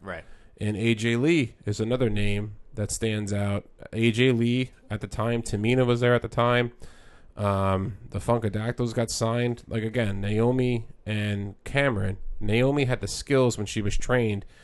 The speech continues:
Speaker 1: Yeah.
Speaker 2: in F C W. Cameron, nothing.
Speaker 1: No.
Speaker 2: Um, Eva Marie, JoJo, who was actually a wrestler to start and then
Speaker 1: Yeah,
Speaker 2: became a ring
Speaker 1: ring
Speaker 2: announcer.
Speaker 1: announcer, and now she's just a
Speaker 2: Now,
Speaker 1: mom of
Speaker 2: now
Speaker 1: two
Speaker 2: she's a
Speaker 1: kids.
Speaker 2: mom with The Fiend, A K A Bray Wyatt.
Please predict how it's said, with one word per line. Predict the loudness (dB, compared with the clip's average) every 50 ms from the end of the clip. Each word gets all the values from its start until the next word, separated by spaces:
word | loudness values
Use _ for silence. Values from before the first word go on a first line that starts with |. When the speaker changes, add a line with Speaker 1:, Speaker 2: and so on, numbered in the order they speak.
| -20 -12
Speaker 1:
Yeah. | -8 -4 0 0
Speaker 2:
in | 2 4
F | 4 2 2
C | 0 -2 0
W. | 2 2 2 2 2 0 0 0 -2 -4 -6
Cameron, | -2 0 0 0 2 0 -2 -2 -2 -4
nothing. | -4 -4 -4 -4 -6 -10 -12 -12 -14 -16 -16 -14
Speaker 1:
No. | -10 -8 -6 -6 -6 -6 -6 -4 0
Speaker 2:
Um, | 2 2 4 4 4 2 2 0 -2 -6 -8 -10 -14 -14 -6
Eva | 0 0 0 2 2 2
Marie, | 2 2 2 2 4 4 4 4 4 0 0 -4 -8 -12 -16 _ _ _ _ -20 -18 -14 -14 -10
JoJo, | -2 4 6 6 8 8 6 6 6 6 6 4 4 0 -2 0
who | 0 2
was | 2 2 2
actually | 0 -2 -2 -6 -6 -4 -2 -2
a | -2 -2
wrestler | -2 -4 -6 -4 -4 -2 -2 -2
to | -2
start | -4 -2 -2 0 2 2 2 2 2 0 -4
and | -4 -2
then | -2 -2
Speaker 1:
Yeah, | 0 -2 -2
Speaker 2:
became | 0 2 2
a | 2 4
ring | 4 4 4 4
Speaker 1:
ring |
Speaker 2:
announcer. | 2 2 2 2 2 0 0 -2 -2
Speaker 1:
announcer, | -2 -4 -6 -10 -12
and | -12 -12 -12 -12
now | -12 -6
she's | -4 -2 -2 0 0
just | -2 -2 -4 -6 -10 -16 -20 -20 -20 -16 -12
a | -10
Speaker 2:
Now, | -8 -6
Speaker 1:
mom | -2 -2 0 -2 -2 -4 -8 -12
of | -8
Speaker 2:
now | -6 -4
Speaker 1:
two | -4 -2
Speaker 2:
she's | -2 -2 0 0
a | 0
Speaker 1:
kids. | 0
Speaker 2:
mom | 0 0 2 2 2 2
with | 0 0 -2
The | -2
Fiend, | -2 0 0 0 0 -2 -4 -4 -6 -6 -6 -6
A | -6 -6
K | -4 -4 -4 -4 -4
A | -6
Bray | -6 -4 -2 0
Wyatt. | 0 0 -2 -4 -6 -8 -8 -8